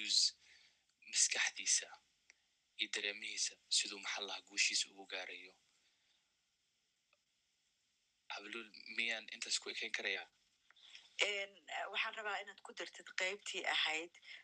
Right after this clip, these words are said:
Speaker 2: en, qofka bini'aadanka culays kasta ayaa ku soo biiri kara. Jirkiisa inuu barto halkee buu ku dareemaa, dareemihiisa.
Speaker 1: Um, qofka markay culays ay ku soo biirayaan.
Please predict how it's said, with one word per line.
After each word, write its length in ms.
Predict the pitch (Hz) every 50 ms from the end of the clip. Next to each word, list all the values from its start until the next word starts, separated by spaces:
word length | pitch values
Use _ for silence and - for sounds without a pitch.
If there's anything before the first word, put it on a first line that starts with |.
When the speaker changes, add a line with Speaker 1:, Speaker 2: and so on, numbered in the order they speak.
| _ _ _ -
Speaker 2:
en, 320 | - 147 147 147 147 147 147 -
qofka 260 | 196 202 - - 170
bini'aadanka 600 | 160 165 127 135 143 - - - 165 - - 156 -
culays 300 | - 156 165 180 170 - -
kasta 280 | - - - - - 135
ayaa 160 | 135 143 143
ku 120 | - - -
soo 220 | - - 139 131
biiri 320 | 131 - 160 151 - 147 139
kara. 260 | - - 143 151 147 - - - - - - - - _ _ -
Jirkiisa 500 | - - - - - 202 - - - -
inuu 260 | - 196 180 170 156 131
barto 400 | - - - - - - 165 -
halkee 400 | - - 151 147 - - 196 202
buu 160 | - - 139
ku 80 | - -
dareemaa, 440 | - 131 123 120 117 120 127 131 - _ _ -
dareemihiisa. 680 | - 156 160 165 170 190 202 - 403 403 - - - - _ _ _ _ _ _ _ _ _ _ _ _ _ _ _ _ _ _ _ _ _ _ _ _ _ _ _ _ _ _ _ _ _ _ _ _ _ _ _ _ _ _ _ _ _ _ _ - -
Speaker 1:
Um, 280 | - 110 110 104 98 101 104 107
qofka 240 | - - 98 - -
markay 220 | 131 139 - 113 104
culays 240 | 110 117 117 -
ay 60 | - -
ku 100 | - -
soo 140 | - 113
biirayaan. 460 | 101 - 110 104 104 98 92 90 90